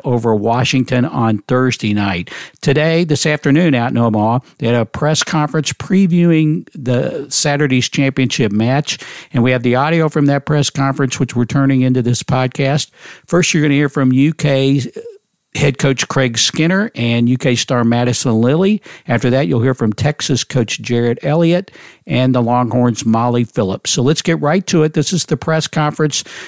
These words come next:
held earlier this afternoon out in Omaha, previewing Saturday's championship match of the N C A A Division One women's volleyball tournament.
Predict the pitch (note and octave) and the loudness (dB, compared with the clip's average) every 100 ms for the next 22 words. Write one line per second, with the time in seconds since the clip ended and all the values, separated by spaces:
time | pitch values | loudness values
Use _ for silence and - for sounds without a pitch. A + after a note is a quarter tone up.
0 | - D3 D3+ D#3+ D#3 D#3+ D3+ C#3 C#3+ C3 | -4 0 2 4 4 4 4 2 0 0
1 | - C3+ C3+ C#3 D#3 C3 D3 C#3 C#3 B2+ | 2 2 4 2 0 0 2 2 2 2
2 | B2+ A#2+ - D3+ D3 D3 C3+ C3 - C3 | 0 -2 0 2 2 4 4 2 0 -2
3 | C3+ C3+ C3 - - - - - F3+ E3+ | 0 2 0 0 -8 -20 -8 -2 0 2
4 | D3 A#2+ C3+ A#2+ A#2+ A2+ A2+ A2+ A2+ B2+ | 0 0 0 0 0 0 0 -2 0 0
5 | C3 C3+ B2+ B2 A#2 C3 B2 A#2+ A#2+ A2+ | 0 0 0 2 2 2 2 2 4 4
6 | A#2+ B2 G#2+ A2+ A2+ A#2 A2+ A2 A2+ - | 4 2 2 0 2 2 2 0 -2 -8
7 | - - - _ - C3+ A#2+ A#2 - | -20 -20 -20 _ -2 0 2 2 0